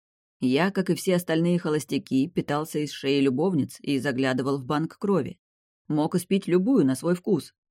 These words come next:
А что сейчас? Да, наличие кормильца всем показывало мой высокий статус и положение в обществе,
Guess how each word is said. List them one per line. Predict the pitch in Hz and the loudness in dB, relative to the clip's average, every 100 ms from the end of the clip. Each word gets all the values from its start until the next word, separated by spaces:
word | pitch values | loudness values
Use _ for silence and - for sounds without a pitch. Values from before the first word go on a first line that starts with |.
| _ | _
А | 131 | -6
что | 123 - 135 | -6 -4 -4
сейчас? | 123 - 131 127 - _ _ _ _ _ - | -6 -4 -4 -4 -12 _ _ _ _ _ -6
Да, | 139 160 160 123 | 2 4 4 4
наличие | 135 156 185 190 | 2 2 2 0
кормильца | 180 170 170 196 190 170 | 2 2 4 4 2 -2
всем | - 160 165 | -2 -2 0
показывало | 160 143 135 143 139 143 | -2 0 -2 -2 0 0
мой | 143 139 | 2 0
высокий | 139 147 143 147 | 0 -4 -6 -6
статус | - 156 160 185 160 | -4 -4 -2 -2 -2
и | 156 | -4
положение | - 147 147 151 160 170 | -2 -2 0 0 0 0
в | 185 | 2
обществе, | 196 - - - 180 | 0 0 -12 -12 -16